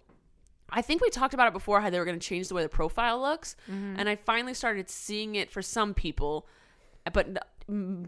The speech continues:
Speaker 1: ma-, majority of the people, it's not changed yet. But for some people, it's literally just the profile pictures on the other side.
Speaker 2: <laughs>
Speaker 1: That's
Speaker 2: Okay.
Speaker 1: literally it. That's the only difference.
Speaker 2: Ah.
Speaker 1: And I'm like, "I don't get the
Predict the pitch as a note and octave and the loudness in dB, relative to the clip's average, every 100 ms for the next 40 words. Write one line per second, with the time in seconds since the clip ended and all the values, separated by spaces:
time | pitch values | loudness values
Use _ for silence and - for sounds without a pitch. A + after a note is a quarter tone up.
0 | F3 G#3+ B3+ G#3+ F#3+ A#3 C4+ C4 G#3 F#3+ | -4 -2 -2 -4 0 2 2 0 -6 -6
1 | A3+ G3+ E3 - E3 E3 - F3+ G3 B3 | -6 -4 -4 -2 -2 -2 -4 -8 0 2
2 | A#3+ G#3 G3 - C4+ C4 B3 A3 G3+ A3 | 2 -2 -8 -4 -4 -2 -4 -4 -2 -2
3 | G#3+ G3+ A#3+ C#4+ D4 G#3+ G#3 A3 - F#3+ | -4 -2 -2 0 -2 -2 -2 -4 -6 -4
4 | F#3 G3 E3+ - F#3+ F3 D#3+ D#3 C#3+ C#3+ | -2 -2 -4 -4 -8 -8 -6 -6 -8 -6
5 | - - - - _ _ _ - - A3+ | -6 -8 -10 -20 _ _ _ -4 -2 -2
6 | _ _ - B3+ A#3+ C4+ E4 E4+ D#4+ C#4+ | _ _ 0 0 2 2 4 4 4 0
7 | C4 E3+ F#3 A#3 A3+ A3 G#3+ F3 - A2+ | 0 0 -2 -4 -2 0 0 -2 -4 -10
8 | - - D#3 D3+ - - G#3+ A3+ A#3+ A#3 | -12 -10 -4 -4 -4 -2 0 2 0 0
9 | - G3+ C#4 E4+ - C4 C#4 - | -2 2 4 4 2 -6 -6 -10